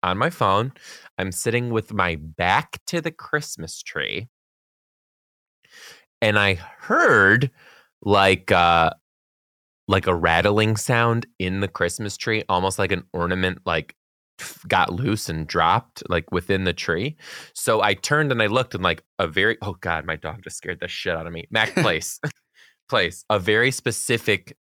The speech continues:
Speaker 1: part of the tree was, like, shaking like this. So I was like, "Oh, an ornament probably dropped." And I, like, went and I looked.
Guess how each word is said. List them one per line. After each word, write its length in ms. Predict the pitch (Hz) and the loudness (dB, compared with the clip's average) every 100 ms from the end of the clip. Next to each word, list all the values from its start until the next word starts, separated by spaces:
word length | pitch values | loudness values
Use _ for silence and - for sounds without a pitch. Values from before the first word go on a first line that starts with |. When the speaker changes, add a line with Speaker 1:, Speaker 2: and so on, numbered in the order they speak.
| _ _ _ | _ _ _
Speaker 1:
part 200 | - 117 104 | 0 2 4
of 60 | |
the 80 | 90 | 2
tree 280 | - 143 135 | 0 0 2
was, 160 | 87 | 2
like, 180 | 98 82 | -2 -2
shaking 640 | - 92 85 - 143 165 175 _ - | -2 -2 -2 -2 -2 -2 -8 _ -4
like 160 | 87 | -2
this. 380 | 87 127 180 - - _ | 0 -2 -4 -14 -20 _
So 120 | - | -2
I 20 | 113 | 0
was 80 | |
like, 160 | 104 104 - | 2 0 2
"Oh, 180 | 113 104 | 4 6
an 60 | |
ornament 340 | 98 98 95 95 | 6 6 4 4
probably 300 | 98 87 87 | 2 4 4
dropped." 240 | 80 82 90 | 2 0 2
And 80 | |
I, 60 | 87 | 2
like, 180 | 85 78 | 2 0
went 240 | 85 98 - | -2 -2 0
and 100 | 95 | 0
I 80 | 85 | 0
looked. 300 | 85 92 | 0 -2